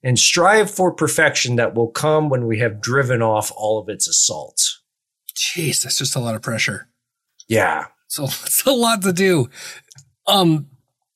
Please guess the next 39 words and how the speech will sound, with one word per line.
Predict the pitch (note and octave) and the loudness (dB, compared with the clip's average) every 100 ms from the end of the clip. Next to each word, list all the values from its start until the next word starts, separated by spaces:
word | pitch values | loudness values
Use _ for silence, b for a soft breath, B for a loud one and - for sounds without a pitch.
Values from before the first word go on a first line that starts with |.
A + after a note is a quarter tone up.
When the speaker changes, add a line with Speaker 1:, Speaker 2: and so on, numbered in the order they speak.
| _ _ - | _ _ -6
Speaker 2:
really | F#3 F3 D4 E4+ D#4+ | -2 2 4 4 2
quick, | - F#3+ D#3 | 2 2 2
l-, | G#3+ G3+ | 0 -2
let | G#3 F#3+ | 2 4
me | G#3 | 4
just, | F#3 - D#3 C#3+ | 2 -2 -2 0
because | D#3+ - F3 A3 A3+ F3+ - | 0 0 0 2 2 0 0
of | C#3+ C3+ C3 A#2+ A2 - _ _ _ - _ _ _ - B2+ | 2 4 4 2 -4 -10 _ _ _ -20 _ _ _ -2 2
Zervan | D3 C#3 C3+ B2 G#2 G#2 | 4 4 4 2 0 0
being | C3 B2+ A#2+ | 2 2 2
the | |
one | A2+ B2+ C#3 | 2 4 4
and | B2 | 4
only, | A#2 A2+ G#2+ F#2+ F#2+ | 2 0 0 -2 -4
and | A2+ A#2 | -4 -2
then | C#3+ D3+ | 0 0
having | C3 C#3+ D#3 D#3 C3+ | -2 -2 -2 2 0
the | B2 | 0
twins | - G#2+ G#2+ G#2 - B B B B - | -2 -2 -2 -2 -6 B B B B -4
and | A#2+ A2+ | -2 0
destroying | A#2+ - - G#3 G#3 | 0 -2 -2 0 4
one | D#3+ | 4
of | A#2+ | 2
the | A2+ | 0
twins, | - A2 G2+ A2 | -2 -2 -2 -4
are | - C#3+ | -2 0
we | G#3 | 0
talking | - F#3+ F#3+ E3+ | -2 -4 0 0
about, | C#3+ C3+ | 2 0
like, | A#2 G2+ - _ _ _ _ - | -2 -4 -8 _ _ _ _ -2
now | C3+ D3 | 0 2
we're | D3+ | 2
looking | C#3+ C#3 | 2 2
at | A2 | 0
a | G2 | -2
father | - B2+ C3+ C3+ A#2 | -4 -2 0 0 0
and | G2 | -2
son | - - C#3 D#3 G3+ G#3+ - _ _ - | -2 0 0 0 0 -2 -6 _ _ -4
moment? | G3 A3 A#3 A#3+ - - | -2 0 0 -2 -2 -4